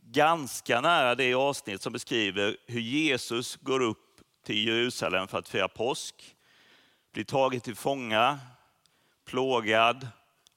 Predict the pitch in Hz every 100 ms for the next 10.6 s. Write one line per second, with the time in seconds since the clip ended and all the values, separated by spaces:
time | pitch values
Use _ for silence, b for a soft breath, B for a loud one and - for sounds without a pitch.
0 | _ 127 131 113 104 95 - 104 101 101
1 | 107 _ _ - 98 - 117 101 92 -
2 | 104 - - 85 92 95 71 - - 82
3 | 80 92 87 - - _ _ _ _ _
4 | _ _ b b b b b b b b
5 | b _ - 147 143 - - 151 151 127
6 | - _ _ _ - 139 156 123 120 139
7 | 139 - 90 - 104 107 120 120 101 95
8 | 98 - _ _ - 117 98 95 92 -
9 | - 101 98 - 98 85 90 92 - 170
10 | 131 - - - -